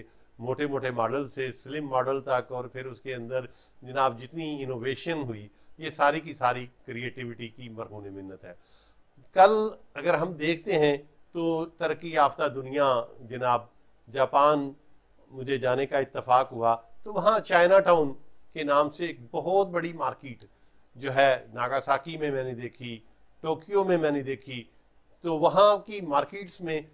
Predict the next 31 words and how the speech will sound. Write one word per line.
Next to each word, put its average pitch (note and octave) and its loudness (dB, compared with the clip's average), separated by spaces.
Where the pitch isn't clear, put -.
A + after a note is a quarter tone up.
चाइना F#3+ 2
ही F#3+ 2
चाइना D#3 4
भरा A#2 2
पड़ा G2+ -8
है। F2+ -12
जापान D#3 4
की F#3+ -10
खुद G3 -4
अपनी F3+ 2
products D#3 0
कभी E3 -8
इतनी F3 -4
ज़्यादा D#3+ 4
famous E3 -6
हुआ E3+ 2
करती C#3 -10
थी। A#2 -10
मुझे D3 0
एक F3 -2
दोस्त E3 0
ने F3 -4
कहा D#3 4
कि D#3 -4
जी, D3+ -10
"मेरे D3 -4
लिए, D3 -6
ए, B2+ -4
जो B2+ -4
है B2 0
ना C#3 2